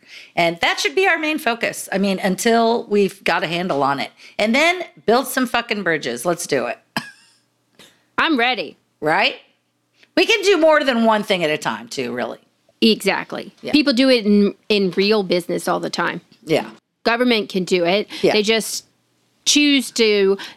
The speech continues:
Speaker 2: not think about what needs to be done and think about who's voting next and doing their, you know, all their campaigning and thinking about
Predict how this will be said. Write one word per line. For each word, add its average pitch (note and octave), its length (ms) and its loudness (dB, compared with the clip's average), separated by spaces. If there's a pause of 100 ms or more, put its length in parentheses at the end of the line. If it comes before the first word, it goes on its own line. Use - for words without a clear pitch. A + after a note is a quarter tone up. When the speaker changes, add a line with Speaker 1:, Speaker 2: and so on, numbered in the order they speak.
Speaker 2:
not B3+ 420 4
think C4 200 0
about G3 340 -2
what F#3+ 200 -2
needs G#3 380 2
to G#3 80 0
be F#3+ 200 0
done G3 640 0
and G3 200 2
think A3 200 2
about G3 480 0 (500)
who's A3 320 4
voting G3+ 440 4
next A#3 520 0
and F#3+ 160 2
doing G#3 420 4
their, F#3 480 2 (440)
you A#3 140 4
know, F#3 180 2
all C4 280 2
their A3+ 180 -2
campaigning G#3+ 840 0
and F3+ 160 -4
thinking A3 460 0
about G3 440 0